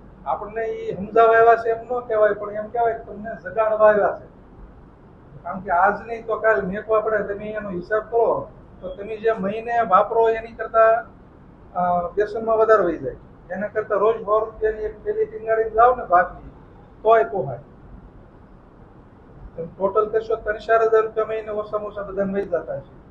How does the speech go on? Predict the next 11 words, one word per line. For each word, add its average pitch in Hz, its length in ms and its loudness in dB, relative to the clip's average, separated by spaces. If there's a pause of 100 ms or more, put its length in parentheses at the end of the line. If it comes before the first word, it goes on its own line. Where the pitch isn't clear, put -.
(1600)
એટલે 185 160 -6
જે 180 300 0
આટલા 208 340 4
બધા 220 200 2
ખાતા 220 320 2
હોય, 202 80 2
હું 190 180 -6
તો 220 100 0
પહેલેથી 220 420 -2
નથી 214 140 -16 (100)
ખાતો. 185 300 -2